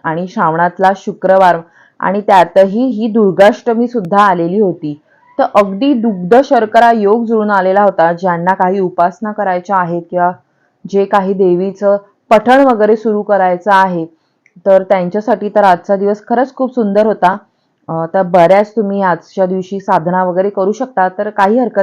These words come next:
नाही. हा व्हिडिओ तुम्हाला लेट मिळाला तर पुढच्या शुक्रवार आहे, त्याच्याही पुढच्या शुक्रवार आहे, अजून दोन शुक्रवार तर येणारच आहेत. मंगळवारी सुद्धा तुम्ही देवीच्या बऱ्याचशा साधना या करू शकता. तर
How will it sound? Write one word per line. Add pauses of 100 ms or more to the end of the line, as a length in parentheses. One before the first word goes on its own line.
नाही.
हा
व्हिडिओ
तुम्हाला
लेट
मिळाला (380)
तर
पुढच्या
शुक्रवार
आहे,
त्याच्याही
पुढच्या
शुक्रवार
आहे,
अजून
दोन
शुक्रवार
तर
येणारच
आहेत. (460)
मंगळवारी
सुद्धा
तुम्ही
देवीच्या
बऱ्याचशा (500)
साधना
या
करू
शकता.
तर